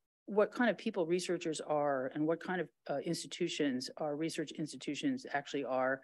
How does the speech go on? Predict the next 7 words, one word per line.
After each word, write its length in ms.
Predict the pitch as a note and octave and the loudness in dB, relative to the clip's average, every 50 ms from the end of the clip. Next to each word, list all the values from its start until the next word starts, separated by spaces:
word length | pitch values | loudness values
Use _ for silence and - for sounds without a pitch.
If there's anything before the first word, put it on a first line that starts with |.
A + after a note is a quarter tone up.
| - - - - _ _ _ _ _ - | -10 -20 -20 -20 _ _ _ _ _ -6
is 120 | F3 - | -4 0
gonna 160 | - F3 D#3+ | 2 2 2
be 80 | D3 C#3+ | 2 -2
critical 600 | - - - F3 D#3 C3+ - - C3 - - - _ _ _ _ - | -4 0 2 4 4 4 2 -2 -6 -8 -8 -20 _ _ _ _ -12
to 160 | - - E3 C#3+ | -4 -2 -2 -2
both 360 | D3 - D3+ D3 C#3 - - | 2 2 2 2 2 -2 -8
to 260 | - - D#3+ C3+ B2+ | -6 -2 -2 -2 -2